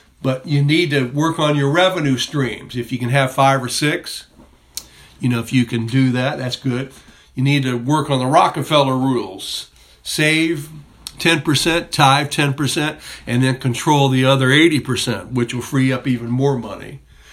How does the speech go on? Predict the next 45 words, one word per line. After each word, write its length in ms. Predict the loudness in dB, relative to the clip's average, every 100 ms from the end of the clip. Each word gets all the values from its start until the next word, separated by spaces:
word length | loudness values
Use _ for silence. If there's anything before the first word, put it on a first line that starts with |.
| -20 -8
You 120 | -2
need 220 | 2 2
to 80 | 2
eliminate 800 | 0 0 0 0 0 0 -2 -10 -6
Red 260 | 0 0 2
Monster, 720 | 4 4 2 -2 -2 -2 -4 -10 -20 -8
that 220 | -2 2
old 340 | 4 2 0
debt. 540 | 2 2 2 -4 -12 -12 _ _ _ _ _ -20 _ _ _ -20 _ _ _ _
You 100 | -2
need 160 | 0 2
to 80 | 2
eliminate 560 | 2 2 2 -2 -2
your 100 | -4
debt 380 | -2 -2 -2 -4
totally. 440 | -4 -4 -6 -12
And 140 | -12 -10
then 120 | -10
the 60 | -10
fourth 360 | -4 -2 -2
area 320 | -4 -6 -8
is 80 | -10 -18 -20 -20 -20 -6
you 120 | -2
need 160 | 0
to 80 | -2
eliminate 500 | -2 0 0 -2 -4
reckless 380 | -4 -4 -4 -8
spending. 480 | -4 -2 -2 -6 -12 -20 -18 -2
There's 220 | 0 2
an 160 | 2
author 460 | 4 4 2 0 0
I've 240 | 0 0
read, 360 | -2 -2 -2 -6
uh, 440 | -8 -8 -10 -14
he's 260 | -8 -6 -4
a 80 | -6
secular 540 | -2 -2 -4 -6 -4
author, 320 | -2 -2 -4
it's 80 | -8
called 240 | -4 -4 0
David 400 | 0 0 -2 0
Bach. 340 | 0 0 -6
It's 140 | -6
The 100 | -4
Automatic 640 | -2 -2 -2 -2 -4 -6